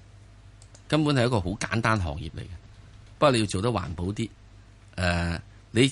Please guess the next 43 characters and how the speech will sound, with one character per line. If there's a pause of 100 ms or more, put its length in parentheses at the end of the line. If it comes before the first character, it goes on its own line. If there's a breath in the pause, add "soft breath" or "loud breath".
(160)
變
咗
嗰
個
入
嚟
嗰
個
競
爭
門
檻
呢， (240)
就 (260)
你 (180)
唔
係
咁
容
易
搞 (180)
嘅。 (640 loud breath)
如
果
你
做
環
保
水
泥
啊， (460)
競
爭
嗰
個
門
檻
就
唔
係
咁
易
搞。